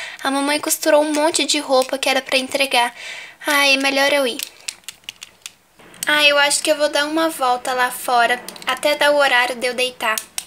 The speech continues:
Ai, que dia lindo. Poxa, até as crianças menores têm amigos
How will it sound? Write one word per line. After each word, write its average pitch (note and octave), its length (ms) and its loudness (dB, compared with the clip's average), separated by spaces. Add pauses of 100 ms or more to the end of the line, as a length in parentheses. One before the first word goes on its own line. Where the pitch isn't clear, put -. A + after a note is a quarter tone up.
(1300)
Ai, C#4+ 220 0
que D#4+ 180 2
dia E4 340 2
lindo. C4+ 500 -4 (300)
Poxa, C4+ 400 2
até C#4 220 0
as C#4 160 2
crianças C4 560 -4
menores B3 600 0
têm C4 220 0
amigos C4 720 -2